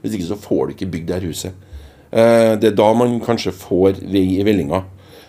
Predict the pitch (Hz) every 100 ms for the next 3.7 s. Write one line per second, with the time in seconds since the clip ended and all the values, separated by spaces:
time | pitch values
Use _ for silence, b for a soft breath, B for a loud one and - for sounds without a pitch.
0 | B 104 110 107 104 107 113 110 85 -
1 | 113 110 113 110 95 80 - 95 - 107
2 | 101 92 95 - 95 95 110 101 87 98
3 | 95 82 87 - 82 120 147